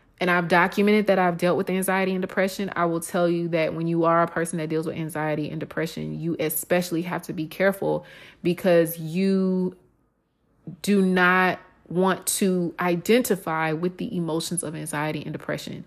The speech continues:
When it becomes too common to you, you may allow yourself to sit in those emotions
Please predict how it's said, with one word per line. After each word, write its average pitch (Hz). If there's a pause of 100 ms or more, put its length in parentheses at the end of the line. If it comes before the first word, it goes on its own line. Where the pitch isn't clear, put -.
(360)
When 196
it 202
becomes 196
too 202
common 180
to -
you, 156 (800)
you 180
may 196
allow 175
yourself 165
to 165
sit -
in 180
those 170
emotions 220